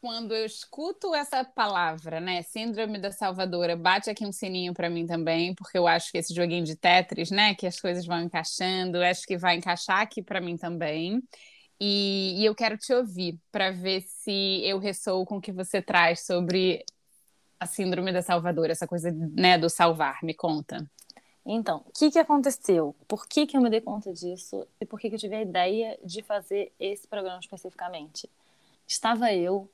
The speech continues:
Speaker 2: conversando com um grupo de amigas, porque se tudo der certo,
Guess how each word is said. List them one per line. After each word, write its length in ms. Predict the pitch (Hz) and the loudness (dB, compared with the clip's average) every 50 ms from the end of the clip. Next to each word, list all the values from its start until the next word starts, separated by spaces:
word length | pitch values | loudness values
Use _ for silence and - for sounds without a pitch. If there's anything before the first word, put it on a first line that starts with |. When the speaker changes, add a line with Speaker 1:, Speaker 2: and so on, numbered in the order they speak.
| _ _ | _ _
Speaker 2:
conversando 580 | - - 202 190 214 196 - - 185 180 180 - | -6 -4 -4 -2 -4 -6 -4 -4 -4 -4 -4 -4
com 200 | - 196 196 202 | -4 -4 -2 -2
um 60 | 202 | 2
grupo 260 | 190 196 214 - 233 | 2 2 2 2 2
de 80 | 202 226 | 2 2
amigas, 600 | 226 220 190 170 160 156 175 185 185 - - - _ | 2 2 2 0 -2 -2 -4 -4 -4 -6 -6 -8 _
porque 720 | - 202 196 - - _ - - 196 170 160 156 147 - - _ _ _ _ _ _ _ | -6 -6 -6 -6 -14 _ -8 -4 -2 -2 -2 -2 -6 -8 -14 _ _ _ _ _ _ _
se 200 | - - - 240 | -18 -6 -4 -4
tudo 340 | - - - 240 247 247 285 | -4 0 0 2 2 4 4
der 140 | 240 262 254 | 2 2 0
certo, 600 | - - 185 165 175 - - _ - 208 220 | 0 -2 0 0 0 -2 -4 _ -6 -6 -6